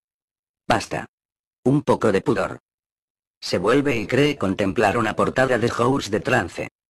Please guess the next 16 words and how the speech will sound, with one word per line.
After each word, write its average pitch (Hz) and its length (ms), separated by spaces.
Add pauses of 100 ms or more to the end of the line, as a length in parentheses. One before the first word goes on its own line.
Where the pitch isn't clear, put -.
(280)
Una 147 300
treintañera 95 680
muy 117 220
bien 123 280
vestida, 117 480 (100)
muy 113 280
bien 120 280
vestida, 117 500 (100)
de 123 160
excelente 113 540
clase 98 300
su 113 140
caminar, 110 440 (100)
acercándose 120 840
al 104 80
grupo. 110 360